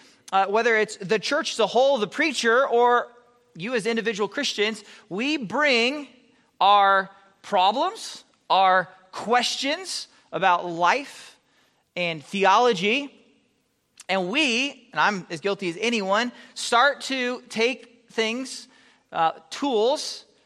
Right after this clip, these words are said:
that God has given that were never meant for the task at hand. And so as we look at maybe our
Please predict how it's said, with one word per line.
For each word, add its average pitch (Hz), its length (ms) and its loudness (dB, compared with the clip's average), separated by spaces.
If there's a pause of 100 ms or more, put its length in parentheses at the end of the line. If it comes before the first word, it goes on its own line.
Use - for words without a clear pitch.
(140)
that 202 180 0
God 220 200 2
has 214 140 -2
given 208 240 -4
that 208 160 0
were 214 160 0
never 233 460 -2
meant 214 240 -4
for 208 100 -6
the 196 80 -4
task 180 300 -2
at 175 40 -8
hand. 208 200 -2
And 190 80 -6
so 220 240 0 (360)
as 208 140 0
we 247 100 -4
look 262 240 0
at 220 280 2
maybe 220 400 -2
our 180 340 2